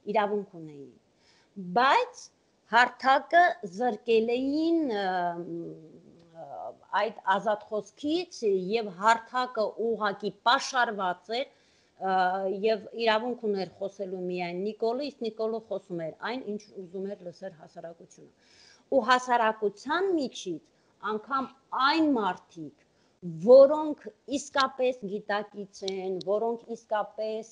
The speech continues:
խոսքի ազատության և առհասարակ մարդու իրավունքների և ազատությունների կողմնակից են, նրանք ներքևից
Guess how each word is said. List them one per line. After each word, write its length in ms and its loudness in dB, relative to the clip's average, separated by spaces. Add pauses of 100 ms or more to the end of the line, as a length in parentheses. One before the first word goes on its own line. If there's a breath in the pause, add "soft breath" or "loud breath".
(160)
խոսքի 460 -10
ազատության 1080 -8
և 240 -6
առհասարակ 800 -10
մարդու 360 -10
իրավունքների 800 -10
և 200 -14
ազատությունների 760 -18
կողմնակից 760 -10
են, 160 -10 (640)
նրանք 580 2 (100)
ներքևից 920 0